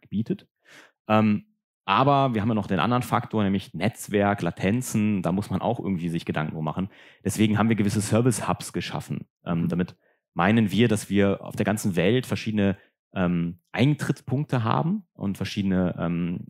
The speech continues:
Speaker 1: ähm, Container auf verschiedenen, äh, Kontinenten betreiben. Und, ähm, ich sag mal, wenn ein Kunde jetzt in Deutschland ist,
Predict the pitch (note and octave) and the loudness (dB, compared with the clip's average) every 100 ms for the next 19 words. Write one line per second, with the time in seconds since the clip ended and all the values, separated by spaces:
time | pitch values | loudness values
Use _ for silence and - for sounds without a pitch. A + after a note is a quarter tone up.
0 | - - F2 F2 - F2+ G2 B2+ B2+ A#2+ | -14 -8 -8 -6 -8 -2 2 2 2 -2
1 | - _ - G2+ A2+ G#2 G2+ F#2+ F#2 - | -10 _ -10 -4 -2 0 2 2 2 -2
2 | E2 E2+ E2+ E2+ - _ - G#2+ G2 G2 | -4 -2 -2 -4 -10 _ 0 0 2 2
3 | G2+ G2+ F2+ D2+ D#2+ E2 A#2 - _ - | 2 -2 -2 -2 -2 -2 -6 -12 _ -8
4 | F2 F2 F2 - E2 E2 E2 E2 - - | -2 -2 -2 -6 -6 -4 -6 -8 -12 -8
5 | E2+ F2+ F2+ E2 - G#2 G2+ F#2 - - | -4 -2 -2 -2 -2 -2 0 0 -2 -10
6 | _ - _ _ _ - F2+ F2 E2 F#2 | _ -20 _ _ _ -4 -2 0 0 0
7 | - A2 - A2+ - - | 0 -2 0 -2 -2 -4